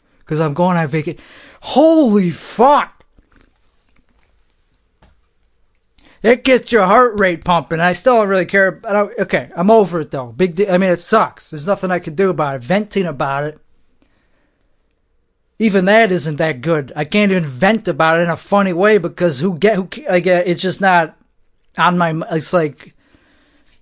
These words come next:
I'm not entertaining right now. So why am I try-, why am I trying to be entertaining?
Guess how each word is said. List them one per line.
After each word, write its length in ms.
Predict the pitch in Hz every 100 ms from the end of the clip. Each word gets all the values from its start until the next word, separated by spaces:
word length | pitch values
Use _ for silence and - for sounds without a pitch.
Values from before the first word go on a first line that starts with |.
| 156
I'm 100 | 156
not 200 | 185 185
entertaining 640 | 180 160 190 196 208 175
right 220 | 147 139
now. 300 | 131 120 113 - _ - - - _ _ _ _ _ _ _ _ _
So 140 | - 156
why 180 | 165 180
am 120 | 180
I 80 | 160
try-, 400 | - 170 180 151
why 320 | 185 147 190
am 100 | 240
I 60 |
trying 220 | 185 202 190
to 40 |
be 160 | 160 160
entertaining? 720 | 165 175 - 135 180 147